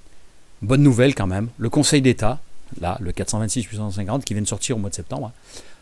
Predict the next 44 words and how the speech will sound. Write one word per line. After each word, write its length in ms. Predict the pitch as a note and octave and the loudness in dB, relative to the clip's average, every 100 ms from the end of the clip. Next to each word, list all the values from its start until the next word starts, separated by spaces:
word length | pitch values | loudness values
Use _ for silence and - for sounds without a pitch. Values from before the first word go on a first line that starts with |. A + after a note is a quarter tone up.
| - | -8
euh, 220 | A2+ G2+ G2+ | -2 0 0
au 60 | |
mois 100 | A#2 | 0
de 40 | A2 | 2
mars, 180 | B2+ | 2
pardon, 240 | - G2 C#3 - - - - - | 0 -2 -6 -10 -16 -16 -20 4
permet 420 | F#3 D3+ D3 E3+ - - - - - - | 6 8 6 6 0 -14 -18 -18 -20 -2
maintenant 400 | C#3 C3+ B2 C#3 - | 0 2 0 -2 -4
à 60 | B2 | -4
ce 80 | - | 4
que 80 | |
l'option 600 | B2+ D3+ F3+ - - B2 D#3+ - - - - - | 8 8 10 6 6 0 -2 -12 -18 -20 -20 -8
à 80 | G#2 | -4
l'I 180 | G2+ G#2+ | 0 2
S 240 | C#3 - | 2 0
soit 220 | - - B2 | 0 2 4
faite 360 | - E3+ - - | 4 2 -2 -6
systématiquement 960 | - - - - F3 D3 C3+ - A#2+ D3 - - - - | 2 4 6 6 4 4 -2 -2 -2 -2 -12 -20 -20 2
si, 260 | - - B2 | 6 6 4
un, 180 | F#3 D#3+ A2 | 2 2 0
c'est 200 | - B2 | -2 0
prévu 400 | - B2 A2 A2+ | 2 0 2 0
dans 80 | |
les 100 | F2+ | 0
statuts, 380 | E2+ - - D#3+ - - - - | 0 -2 -2 -6 -8 -18 -20 -10
si, 260 | - - C3 | 0 2 4
deux, 280 | G2+ C#3 F3 | 4 2 2
la 140 | G#2 | -2
liasse 260 | G#2+ C3+ C#3 | 4 6 6
fiscale 380 | - C3 C3+ A#2+ | 4 0 0 0
qui 140 | - | 0
est 20 | |
déposée 500 | G#2 A2+ A#2+ G#2 G#2 - | 0 4 4 4 0 0
après 320 | C#3 - D3+ | 4 6 6
la 100 | B2+ | 4
réunion 260 | A2+ A2 G#2+ | 4 4 2
de 100 | F#2+ | 0
toutes 200 | - A2 | 0 2
les 60 | |
parts 180 | G2 F#2+ | 4 4
en 80 | E2 | 0
une 240 | E2+ E2 | -4 -6
seule 200 | - F2+ | -2 -2
main 200 | E2 A#2 | 0 -4